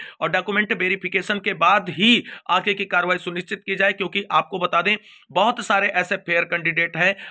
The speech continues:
अच्छे मार्क होने के बावजूद भी उनका चयन नहीं हो पाया है इसी तरीके के कुछ फर्जी अभ्यर्थियों की वजह से। ऐसे में डॉक्यूमेंट वेरिफिकेशन जिस तरीके से विभाग इंटरनल रूप से करा रहा है जरूर कराए, अवश्य कराए, लेकिन चीज़ें अगर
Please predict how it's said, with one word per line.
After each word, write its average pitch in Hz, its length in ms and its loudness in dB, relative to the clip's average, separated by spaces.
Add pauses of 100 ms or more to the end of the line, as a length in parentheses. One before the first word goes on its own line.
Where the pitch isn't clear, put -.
(140)
अच्छे 190 260 2
मार्क 208 260 0
होने 185 180 0
के 190 100 -2
बावजूद 165 400 0
भी 165 100 -4
उनका 180 260 -2
चयन 175 240 -2
नहीं 165 200 0
हो 180 140 2
पाया 165 240 2
है 180 160 0
इसी 190 240 -2
तरीके 165 380 -6
के 190 100 -8
कुछ 180 280 -8
फर्जी 180 420 -4 (300)
अभ्यर्थियों 180 500 -2
की 208 140 -6
वजह 170 320 -2
से। 180 320 -4 (220)
ऐसे 196 240 0
में 214 160 2
डॉक्यूमेंट 180 420 -2
वेरिफिकेशन 170 560 -2
जिस 160 180 -10
तरीके 165 280 -4
से 175 120 -6
विभाग 160 320 0
इंटरनल 170 300 -2
रूप 156 220 -4
से - 120 -8
करा 156 240 2
रहा 180 160 2
है 185 120 0
जरूर 170 320 0
कराए, 185 280 2 (100)
अवश्य 190 280 0
कराए, 185 320 2 (340)
लेकिन 214 300 2
चीज़ें 220 500 0 (360)
अगर 226 280 2